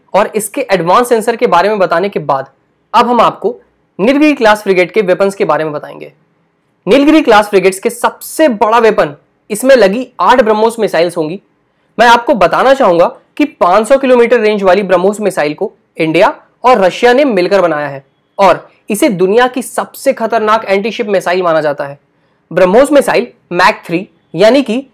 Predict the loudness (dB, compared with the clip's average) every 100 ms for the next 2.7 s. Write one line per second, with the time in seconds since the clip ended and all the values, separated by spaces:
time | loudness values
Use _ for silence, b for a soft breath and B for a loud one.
0 | _ -2 2 4 2 0 0 -2 0 -2
1 | 0 0 2 2 2 2 2 -2 -10 -10
2 | -10 -8 -6 -4 -6 -6 -8